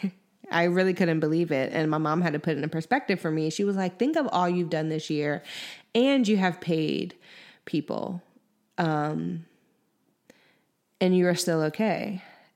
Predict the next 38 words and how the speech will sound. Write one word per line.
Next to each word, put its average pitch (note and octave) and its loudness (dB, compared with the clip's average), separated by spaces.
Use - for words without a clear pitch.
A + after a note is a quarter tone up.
And E3 2
she's F#3 0
like, F3+ 0
"Not G3 2
a A3+ 2
lot G#3+ 2
of G3+ 0
people G#3+ 2
can A#3 2
say E4 2
that. F3 2
So G3+ 2
just G#3 0
relish, F#3 0
just G3 -4
enjoy E3+ 0
this E3 -2
moment D3+ -2
while D3 0
it's - -6
here. F3 -2
Just D#3 -4
take B3+ 2
a C4 2
minute G3+ 2
and F3+ 0
enjoy E3 2
the D#3 -2
fact D3+ 0
that, D#3 -4
like, - -6
no F#3 2
matter A3 4
how A#3+ 2
stressed A3+ 0
you A3 2
may G3 2
get, D3+ 0